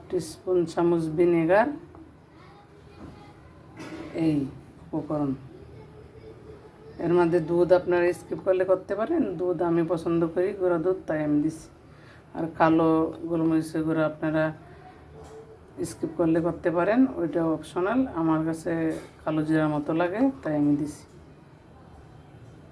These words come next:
হয়ে গেছে আমার মেয়োনিজ, এখন আমি ঢেলে নিব। আমার এই যে আগের এ-, এটার মধ্যে একটু রয়ে গেছে, এটাও আমি এরকমই দিছি। এই যে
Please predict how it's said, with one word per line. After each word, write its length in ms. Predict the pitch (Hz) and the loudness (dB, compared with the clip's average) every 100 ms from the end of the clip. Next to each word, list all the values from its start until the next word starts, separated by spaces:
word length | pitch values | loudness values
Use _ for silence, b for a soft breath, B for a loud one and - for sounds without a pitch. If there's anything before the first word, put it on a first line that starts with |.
| - - - - - - - | -20 -20 -20 -20 -20 -20 -6
হয়ে 180 | 156 156 | -2 -2
গেছে 200 | 156 165 156 | -2 -2 -2
আমার 180 | 151 151 - - - - | -2 -4 -10 -20 -20 -4
মেয়োনিজ, 420 | 160 160 160 240 - - - - B B B - - 160 | 0 4 4 2 -4 -12 -12 -14 B B B -14 -6 -4
এখন 200 | 151 165 160 | 2 4 4
আমি 180 | 156 156 156 - - 165 | 4 2 -2 -6 -2 2
ঢেলে 260 | 170 165 165 | 4 4 6
নিব। 140 | 160 156 - - - - - - - - - - - - - - - - - - - 160 | 6 4 -2 -6 -8 -6 -14 -12 -14 -18 -20 -20 -20 -16 -14 -14 -16 -18 -20 -20 -8 -2
আমার 160 | 156 156 | 2 2
এই 40 | 156 | 2
যে 60 | 160 156 | 2 2
আগের 220 | 156 156 156 160 | 2 2 0 -2
এ-, 200 | 156 - 160 | -2 -4 -6
এটার 200 | 165 165 | 0 2
মধ্যে 180 | 165 165 | 4 2
একটু 200 | 165 - 170 170 | -2 -2 0 4
রয়ে 180 | 165 165 | 4 2
গেছে, 240 | 202 - 269 294 - - - - - - - - - - - 170 | 0 2 2 2 -2 -16 -20 -20 -20 -20 -20 -20 -20 -20 -8 -2
এটাও 220 | - 185 | 4 4
আমি 180 | 190 185 185 - - - - - - - - | 6 4 4 0 -18 -20 -20 -20 -20 -20 -6
এরকমই 380 | 175 170 185 180 175 | -2 0 2 2 0
দিছি। 200 | 185 208 175 | -4 -2 -2
এই 60 | |
যে 80 | 170 | -2